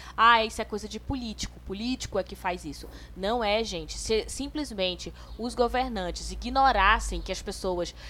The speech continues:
têm necessidades, percebem o mundo de maneira diferente,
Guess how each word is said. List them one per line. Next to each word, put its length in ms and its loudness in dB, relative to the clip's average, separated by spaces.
têm 260 6
necessidades, 1040 2
percebem 600 8
o 60 -2
mundo 280 -6
de 120 -6
maneira 300 0
diferente, 640 -2